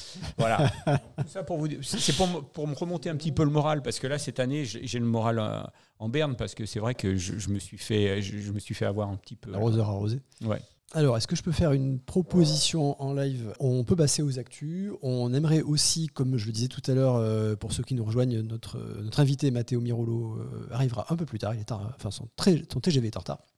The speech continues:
Speaker 1: Oui.
Speaker 2: Et, euh, donc, on aurait aimé préparer, euh, l'entretien avec vous. On a des grands thèmes à aborder sur, euh, aviation et développement durable. Et sur ces thèmes-là, vos questions sont les bienvenues. Donc, je propose qu'on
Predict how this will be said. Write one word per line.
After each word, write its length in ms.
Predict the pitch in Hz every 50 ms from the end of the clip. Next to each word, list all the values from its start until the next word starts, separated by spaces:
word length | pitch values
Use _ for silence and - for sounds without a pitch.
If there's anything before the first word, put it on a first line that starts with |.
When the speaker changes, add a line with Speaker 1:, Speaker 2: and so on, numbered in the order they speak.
| _ - - 135
Speaker 1:
Oui. 100 | - - - - - - - - - - - - - - - - - _ _ -
Speaker 2:
Et, 340 | 139 143 151 156 160 165 -
euh, 520 | - 120 123 123 117 117 117 117 113 113 113
donc, 200 | 135 151 147 139
on 80 | 127
aurait 140 | 117 113 117
aimé 140 | 127 151 160
préparer, 580 | - 127 117 - 107 104 120 123 135 135 - - _ _ 139
euh, 320 | 117 110 107 107 107 107
l'entretien 420 | 110 110 104 - 107 - - 127
avec 200 | 110 95 92 90
vous. 320 | 95 104 139 180 190 190 190
On 80 | 143 120
a 220 | 110 107 104 101
des 100 | 98 101
grands 220 | 101 104 98 117 113
thèmes 260 | - 131 123 117 104
à 60 | 98
aborder 400 | 98 95 85 90 101 110 123 143
sur, 340 | 139 - - - 120 101 101
euh, 180 | 92 92 95 - 120 123 135 135 135 135 135 - - 135 135 139 - -
aviation 520 | 135 127 113 107 107 110 - 113 113 113 -
et 80 | -
développement 360 | 110 110 104 104 - - 104
durable. 360 | 98 104 104 123 156 175 104 90 - _ - - - - - - - - _ _
Et 160 | - 131 131 135
sur 160 | 131 - 104
ces 100 | - 107
thèmes-là, 280 | - 98 98 120 139
vos 120 | 135 120 127
questions 260 | - 117 - - 151
sont 120 | 139 143
les 80 | 135 123
bienvenues. 380 | 123 127 123 117 120 120 120 120
Donc, 260 | 127 127 127 131 - -
je 100 | - -
propose 580 | - - 165 156 - - 156 156 143 127 107 95 92 - _ _ _ _ _ _
qu'on 320 | _ - 123 117 117 107